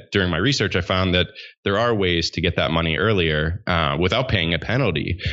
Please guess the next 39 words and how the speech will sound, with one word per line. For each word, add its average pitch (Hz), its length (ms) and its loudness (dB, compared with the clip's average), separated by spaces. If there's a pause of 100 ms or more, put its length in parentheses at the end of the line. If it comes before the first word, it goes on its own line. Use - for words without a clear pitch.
(100)
Uh, 85 200 0
so 85 140 0
that 104 140 0
really 104 260 0
changed 95 520 -2
the 90 80 0
game 87 260 0
completely 87 720 0
for - 160 -2
me. 101 300 2
And 85 180 0
I 80 120 0
know 85 160 2
a - 20 0
lot 82 160 2
of 80 140 0
my 80 100 0
readers, 92 480 0
'cause 85 320 0 (300)
then 107 160 2
it 92 80 0
just 90 200 -2
meant, 82 280 0
"All 90 80 2
right, 82 140 2 (280)
let's 104 280 0
just - 180 -4
find 85 320 0
every 92 360 0
pre-tax 90 600 -2
retirement 82 400 0
account 82 240 0
we 71 100 0
can 98 320 0
and 82 100 0
just 78 160 -2
max 90 380 0
them 82 140 2
out 85 340 0